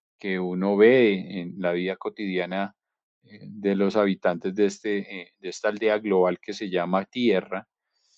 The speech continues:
incide en lo que está sucediendo en estos momentos a nivel global, y es ese incremento de casos por nuevas variantes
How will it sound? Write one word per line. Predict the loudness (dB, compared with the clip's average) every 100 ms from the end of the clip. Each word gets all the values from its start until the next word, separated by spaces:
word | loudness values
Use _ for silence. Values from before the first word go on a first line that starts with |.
| _
incide | -2 -2 -2 -10 -2 4 8 8 6 -6 _ _ _ _ _
en | -2 4
lo | 4
que | 4
está | 0 -2
sucediendo | -4 -2 0 0 2 2 0 _ _ -6
en | -2
estos | -2 -2
momentos | -2 2 2 2 0 -2
a | -2
nivel | 0 0 0
global, | 0 4 6 6 4 -4 _ _ _ _
y | -6
es | -6 -4
ese | -2 0 0
incremento | -4 -2 0 0 0 0
de | -2 2
casos | 2 2 -4 -18 -20 -20 _ _ _ _ _
por | 0 2
nuevas | 4 4 6
variantes | 4 6 4 2 -2 -8 -14 -18